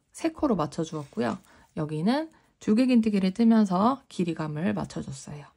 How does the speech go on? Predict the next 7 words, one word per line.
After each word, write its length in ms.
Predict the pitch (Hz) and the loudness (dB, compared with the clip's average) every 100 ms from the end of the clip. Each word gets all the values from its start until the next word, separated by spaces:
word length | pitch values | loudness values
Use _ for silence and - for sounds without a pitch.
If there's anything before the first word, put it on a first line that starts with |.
| _ _ _ _ _ _ _ | _ _ _ _ _ _ _
앞으로 640 | - 175 - 208 285 320 | -4 -2 0 2 4 2
이제 200 | - 185 - | 0 -4 -2
양끝 400 | 185 208 330 339 | 0 0 0 -2
부분은 560 | 254 220 214 233 330 | -4 4 6 6 2
계속 300 | 320 180 - - | -4 -10 -10 0
동일하게 640 | 202 233 190 143 165 - _ - _ - | 4 6 6 0 -8 -14 _ -20 _ -6
만들어줄, 540 | 170 175 180 165 151 | -4 -2 -2 -4 -8